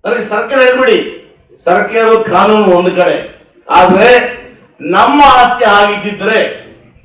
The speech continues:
ನಿಮ್ಮ ಇಲಾಖೆ ಸ್ವತ್ತಾಗಿದ್ದಿದ್ರೆ ಅದನ್ನ ನೀವೇ ರಕ್ಷಣೆ ಮಾಡ್ಕೊಳ್ಳಿಲ್ಲ. ನೀವ್ಯಾಕೆ ನೂರು ವರ್ಷ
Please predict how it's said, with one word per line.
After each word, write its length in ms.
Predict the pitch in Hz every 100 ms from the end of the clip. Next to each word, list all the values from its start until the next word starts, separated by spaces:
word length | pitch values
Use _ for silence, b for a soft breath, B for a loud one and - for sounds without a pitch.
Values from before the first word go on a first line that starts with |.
| _ _ _ -
ನಿಮ್ಮ 260 | 214 262
ಇಲಾಖೆ 580 | 254 226 254 269 277 269
ಸ್ವತ್ತಾಗಿದ್ದಿದ್ರೆ 1160 | 247 240 254 247 240 214 226 233 233 - - - - _ -
ಅದನ್ನ 280 | 190 240 214
ನೀವೇ 440 | 226 240 247 226
ರಕ್ಷಣೆ 380 | - - 247 233
ಮಾಡ್ಕೊಳ್ಳಿಲ್ಲ. 600 | - - 233 226 233 262 - - - - - - - _ _ _ _
ನೀವ್ಯಾಕೆ 520 | 170 247 254 262 262 254
ನೂರು 220 | 254 262
ವರ್ಷ 160 | 254